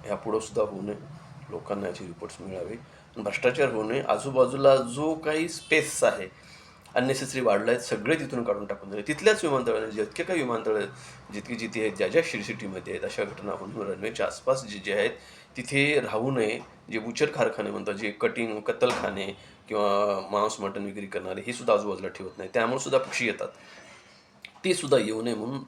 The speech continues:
लांब त्यांना असे जे, असे जे कत्तल कारखाने काय, ज्यामुळं असे होऊ नये म्हणून,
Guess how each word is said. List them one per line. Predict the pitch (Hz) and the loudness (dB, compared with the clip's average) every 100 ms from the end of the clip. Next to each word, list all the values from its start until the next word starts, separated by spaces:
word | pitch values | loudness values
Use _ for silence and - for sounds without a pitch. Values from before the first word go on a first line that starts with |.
| 101 | -12
लांब | 95 104 113 117 - - - | 0 4 4 2 -10 -10 -4
त्यांना | 107 117 | 0 4
असे | 127 135 127 - 120 120 _ _ - 107 | 8 8 6 0 -4 -8 _ _ -14 -6
जे, | 135 143 - - - - | -4 -4 -6 -16 -20 -16
असे | - 123 110 | -10 -8 -4
जे | 123 | -2
कत्तल | 117 - 120 135 | -2 -4 -6 -4
कारखाने | 127 107 101 101 | 0 2 2 -2
काय, | 104 120 | 2 2
ज्यामुळं | 117 123 135 143 147 - | 4 4 6 4 4 0
असे | - 139 | -6 -4
होऊ | 113 120 | -2 -4
नये | 110 | -4
म्हणून, | 113 135 | -4 -4